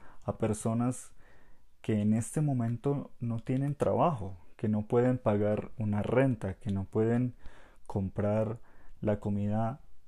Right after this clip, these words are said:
suficiente para sus familias, que muchas personas no comen tres veces al día,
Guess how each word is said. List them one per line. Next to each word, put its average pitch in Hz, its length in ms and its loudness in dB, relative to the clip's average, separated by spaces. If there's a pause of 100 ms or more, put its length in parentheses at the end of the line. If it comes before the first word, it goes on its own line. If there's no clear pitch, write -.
(500)
suficiente 127 1300 2 (460)
para 107 180 2
sus 107 200 -2
familias, 104 720 0 (440)
que 107 580 2 (120)
muchas 117 340 0
personas 127 720 0 (1000)
no 120 260 4
comen 127 440 4
tres 120 320 4
veces 120 340 -2
al 98 140 -4
día, 101 380 -2